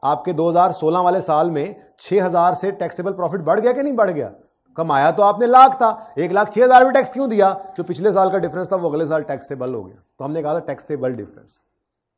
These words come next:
आज के सवाल में देखो तो ये जो बीस हजार का डिफरेंस है इक्कीस में, बाईस में देखो ये टैक्सेबल हो रहा है,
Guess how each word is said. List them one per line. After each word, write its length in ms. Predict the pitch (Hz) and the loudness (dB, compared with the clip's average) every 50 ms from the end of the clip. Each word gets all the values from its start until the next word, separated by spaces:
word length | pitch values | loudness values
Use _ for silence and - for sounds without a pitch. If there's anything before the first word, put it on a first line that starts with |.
| _ _ _ _ _ _ _ _ - | _ _ _ _ _ _ _ _ -4
आज 180 | 123 147 170 | -2 -2 0
के 100 | - 220 | -2 -4
सवाल 300 | - 190 185 165 156 151 | -6 -2 -2 -2 -2 -2
में 100 | 147 156 | -4 -8
देखो 260 | 135 123 120 - 120 123 123 _ _ _ _ _ _ _ _ _ _ _ _ _ - | -10 -10 -10 -12 -16 -18 -20 _ _ _ _ _ _ _ _ _ _ _ _ _ -16
तो 40 | 156 | -12
ये 120 | 143 151 165 | -10 -8 -8
जो 80 | 185 | -8
बीस 200 | 160 131 147 160 | -8 -8 -10 -10
हजार 280 | 147 139 165 156 156 156 | -8 -4 -2 -2 -2 -2
का 100 | - 156 | -4 -6
डिफरेंस 440 | 131 131 - - 139 156 160 - 123 | -8 -10 -10 -10 -10 -10 -10 -10 -10
है 100 | 107 110 120 - _ - | -12 -12 -14 -14 _ -10
इक्कीस 380 | 147 139 143 - 175 170 - 143 | -10 -10 -8 -8 -10 -8 -8 -8
में, 280 | 131 110 107 127 - - _ _ _ _ _ | -10 -10 -10 -12 -16 -20 _ _ _ _ _
बाईस 420 | 120 104 120 127 147 185 180 - 180 | -8 -4 -4 -2 -2 -4 -6 -8 -10
में 100 | 190 202 | -10 -8
देखो 500 | 156 160 156 - 151 151 156 143 120 _ _ _ _ _ _ _ _ _ _ _ _ _ _ _ _ _ _ _ _ _ _ _ _ _ _ _ _ _ _ _ _ _ _ _ _ _ _ - | -8 -8 -8 -8 -10 -12 -12 -14 -18 _ _ _ _ _ _ _ _ _ _ _ _ _ _ _ _ _ _ _ _ _ _ _ _ _ _ _ _ _ _ _ _ _ _ _ _ _ _ -20
ये 60 | 135 | -16
टैक्सेबल 540 | 135 - 143 147 - - 208 208 175 214 220 | -12 -10 -10 -12 -10 -12 -14 -10 -8 -8 -6
हो 120 | 220 214 | -6 -8
रहा 120 | 214 202 202 | -10 -12 -16
है, 120 | 175 147 | -20 -20